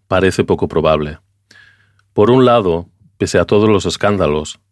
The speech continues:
la monarquía todavía es la opción preferida de más de la mitad de los españoles. Por otro lado,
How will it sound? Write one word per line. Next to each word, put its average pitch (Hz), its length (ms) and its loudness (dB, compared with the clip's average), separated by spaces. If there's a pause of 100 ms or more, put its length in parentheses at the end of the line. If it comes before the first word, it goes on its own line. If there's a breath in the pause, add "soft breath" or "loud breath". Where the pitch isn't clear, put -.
(140)
la 104 140 0
monarquía 101 480 2
todavía 98 460 2
es 98 140 -2
la 90 80 2
opción 98 300 -4
preferida 92 560 0
de 82 100 0
más 90 220 -2
de 101 80 2
la 90 100 0
mitad 85 280 -2
de 87 80 0
los 80 180 -6
españoles. 76 680 -8 (840)
Por 104 160 4
otro 104 240 2
lado, 98 480 2